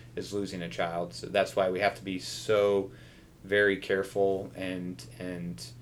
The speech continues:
make sure that we're making the right match and, and honoring the donor as best we can by ensuring that their gift lasts as long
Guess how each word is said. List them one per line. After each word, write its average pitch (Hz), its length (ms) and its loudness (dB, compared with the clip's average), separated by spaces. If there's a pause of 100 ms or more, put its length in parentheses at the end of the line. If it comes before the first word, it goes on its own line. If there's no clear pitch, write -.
(340)
make 98 220 -2
sure 101 280 2
that 95 160 0
we're 92 160 0
making 92 420 -6
the 87 100 -4
right 87 380 -2
match 87 480 -8
and, 90 260 -6
and 90 380 -6
honoring 98 600 -2
the 92 360 0 (140)
donor 95 580 0 (480)
as 95 140 -4
best 101 300 2
we 98 80 -4
can 95 440 -4
by 90 460 0 (440)
ensuring 98 640 -2
that 90 260 0
their 92 220 2
gift 95 500 0
lasts 90 580 -2
as 90 240 -6
long 85 220 -6